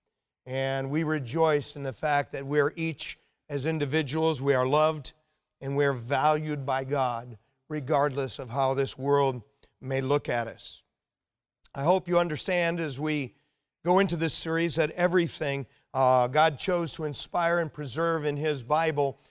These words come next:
is there for a reason. Every word matters. And though every word is there on purpose, I don't know why every word is there, but I do know this, that among all the words that God inspired and preserved are some truths that are mountaintops,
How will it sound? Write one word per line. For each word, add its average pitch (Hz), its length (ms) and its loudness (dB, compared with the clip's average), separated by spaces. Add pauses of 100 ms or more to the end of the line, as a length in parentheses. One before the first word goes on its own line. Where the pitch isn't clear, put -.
(240)
is 143 240 -4
there 165 240 6
for 147 280 2
a 139 100 2
reason. 147 400 0
Every 143 320 0
word 139 640 2 (120)
matters. 139 840 -2 (640)
And 147 200 -2
though 156 560 6 (100)
every 175 220 4
word 175 260 4
is 147 120 -4
there 165 120 2
on 160 140 0
purpose, 170 440 2
I 160 80 4
don't 165 200 2
know 156 100 4
why 156 320 4
every 151 220 0
word 147 300 0
is 135 180 -4
there, 147 300 2 (340)
but 160 140 4
I 160 80 6
do 175 160 2
know 175 160 6
this, 151 320 2
that 170 100 0
among 170 360 2 (120)
all 190 300 6
the 175 80 2
words 156 380 2
that 160 100 -6
God 160 180 4
inspired 160 480 -2
and 156 100 -4
preserved 160 440 -2 (260)
are 170 160 4
some 240 400 0
truths 160 540 -2
that 170 180 2
are 160 140 4
mountaintops, 156 1300 -2